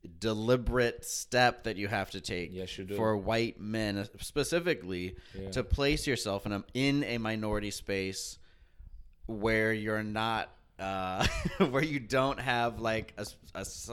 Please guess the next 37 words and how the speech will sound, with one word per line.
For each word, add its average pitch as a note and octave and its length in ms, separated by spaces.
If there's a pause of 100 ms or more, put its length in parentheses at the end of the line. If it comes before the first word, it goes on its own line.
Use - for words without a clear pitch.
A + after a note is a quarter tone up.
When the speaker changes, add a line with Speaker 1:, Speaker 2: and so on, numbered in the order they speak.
Speaker 1:
some C3 200
kind B2+ 160
of G#2 60
voice A2 440
or G#2 100
power G2+ 480
or F#2 40
something G2+ 340
like F#2+ 140
Speaker 2:
Yeah, F#2 60
Speaker 1:
that. F2 300 (120)
Speaker 2:
that's G2 160
so G#2 180
good. G2 220
Speaker 1:
Um, G2 540 (320)
and, B2+ 140
you C#3 80
know, D3 100
I, C#3 340
I B2+ 580 (140)
have B2 200
to A#2+ 80
mourn A2+ 480
that F#2 360
because G2+ 640
I'm G2+ 160
like, G#2 220
"Here D#3 220
I B2+ 80
am. A#2+ 560 (240)
<laughs> - 240
I C#3+ 160
did D#3+ 360
make C3 260
this A#2+ 160
decision." A2+ 600
Speaker 2:
Mm-hmm. A2+ 340